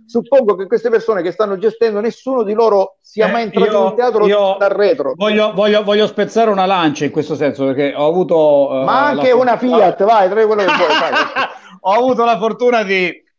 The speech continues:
Speaker 2: di, di, di, di presentare Gigi in delle bellissime iniziative, ci siamo fatti delle belle serate insieme.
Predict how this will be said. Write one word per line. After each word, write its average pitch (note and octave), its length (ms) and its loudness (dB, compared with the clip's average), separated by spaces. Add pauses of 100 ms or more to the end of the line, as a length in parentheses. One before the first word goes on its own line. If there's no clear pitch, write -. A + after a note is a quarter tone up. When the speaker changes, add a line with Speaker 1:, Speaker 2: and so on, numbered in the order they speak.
(100)
Speaker 2:
di, E3+ 240 -8
di, E3+ 140 -6
di, E3+ 180 -8
di F#3 120 -6
presentare F3+ 680 -2
Gigi D#3 300 -6
in D3+ 60 -4
delle C#3+ 220 -4
bellissime D3 480 -6
iniziative, D3 600 -6
ci C3 100 -10
siamo C3+ 220 -6
fatti C#3 180 -6
delle C3 180 -6
belle C#3+ 280 -4
serate C3+ 340 -4
insieme. C#3 720 -4